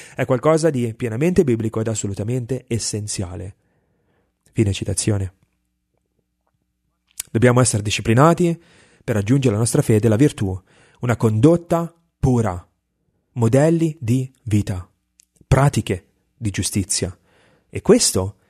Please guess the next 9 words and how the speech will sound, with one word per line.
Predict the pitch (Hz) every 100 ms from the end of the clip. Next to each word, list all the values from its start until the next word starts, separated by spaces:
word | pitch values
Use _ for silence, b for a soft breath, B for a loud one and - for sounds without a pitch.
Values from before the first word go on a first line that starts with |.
| -
ci | -
rende | 113 110
capaci | - 98 135 185 - 220 269 - b b b
di | 120
essere | 110 110
contenti | - 101 98 156 185 175 190 185
in | 117 107
qualunque | 113 120 247 277
circostanza | 233 220 - 104 92 - 98 98